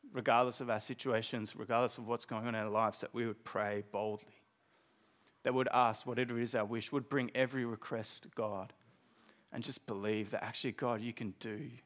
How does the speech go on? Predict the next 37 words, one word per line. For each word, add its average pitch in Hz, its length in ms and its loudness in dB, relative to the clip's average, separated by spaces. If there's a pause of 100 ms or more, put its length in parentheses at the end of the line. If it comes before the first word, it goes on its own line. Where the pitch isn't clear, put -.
your 101 180 -6
work. 104 440 -18 (2500)
And 110 400 -2 (360)
if 123 180 -6
you 123 80 -2
don't 143 260 4
change 117 400 0
to 117 60 -8
do 113 100 0
that, 113 140 4
would 117 160 -2
you 123 80 0
give 123 200 -2
us 113 140 4
grace 113 520 4
to - 140 -10
keep 120 260 -2
holding 110 320 2
on, 110 180 2
to - 80 -8
keep - 300 -2
persevering, 107 580 -2
and 104 80 -4
to - 80 -10
keep 110 320 -4
believing? 95 460 -4 (1500)
And 107 100 -4
would 110 140 2
we 117 100 2
have 107 220 0
both 101 200 0
of 107 100 -12
those 98 220 -2
in 98 100 -6
hand 95 300 -6
this - 160 -8
morning? 92 260 -12